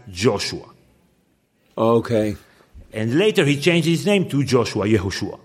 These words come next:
Speaker 1: So, uh,
Speaker 2: Yeah.
Speaker 1: No, that seems like a good lead. Let's, I,
Speaker 2: Right.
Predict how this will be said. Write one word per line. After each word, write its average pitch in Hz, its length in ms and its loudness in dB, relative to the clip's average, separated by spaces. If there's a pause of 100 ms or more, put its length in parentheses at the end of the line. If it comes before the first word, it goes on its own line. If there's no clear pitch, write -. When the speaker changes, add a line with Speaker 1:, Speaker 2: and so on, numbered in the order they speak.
(1600)
Speaker 1:
So, 107 240 -4
uh, 123 840 0 (920)
Speaker 2:
Yeah. 127 280 4
Speaker 1:
No, 185 220 4
that 135 260 2
seems 180 280 0
like 170 100 2
a 170 60 2
good 175 240 0
lead. 180 560 0
Let's, 127 420 -2 (200)
I, 135 80 2
Speaker 2:
Right. 147 260 2